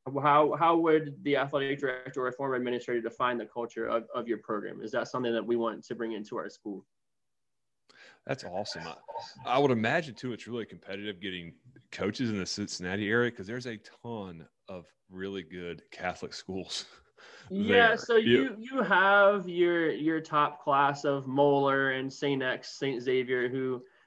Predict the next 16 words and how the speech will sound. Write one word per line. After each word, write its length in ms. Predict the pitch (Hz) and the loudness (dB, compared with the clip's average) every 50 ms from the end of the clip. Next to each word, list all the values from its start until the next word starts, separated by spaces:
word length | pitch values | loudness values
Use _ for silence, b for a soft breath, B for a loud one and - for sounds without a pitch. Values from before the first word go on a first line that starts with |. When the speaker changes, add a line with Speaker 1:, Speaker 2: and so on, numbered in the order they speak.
| b b | b b
Speaker 1:
everyone 400 | 151 151 156 156 143 147 139 131 | 2 4 4 6 6 4 4 4
knows 280 | 131 131 131 131 120 120 | 4 4 4 4 2 2
about, 300 | 175 127 127 127 110 127 | 2 2 4 4 4 2
and 100 | 147 175 | 2 4
they're, 220 | 208 226 226 202 | 4 4 4 4
they're 180 | 180 202 220 214 | 4 4 4 4
gonna 220 | 220 208 196 185 | 4 4 2 4
get 160 | 170 190 185 | 4 2 2
the 80 | 190 175 | 0 -4
cream 280 | - - 175 165 160 | -2 2 2 4 4
of 80 | 156 147 | 4 0
the 80 | 143 139 | -2 -2
crop. 400 | 143 - 151 131 - - - - | 0 0 2 2 2 0 -4 -10
And, 180 | 113 120 127 131 | -8 -6 -4 -4
you 80 | 135 135 | -2 -2
know, 360 | 135 131 131 131 131 131 | -2 -2 -2 -2 -4 -4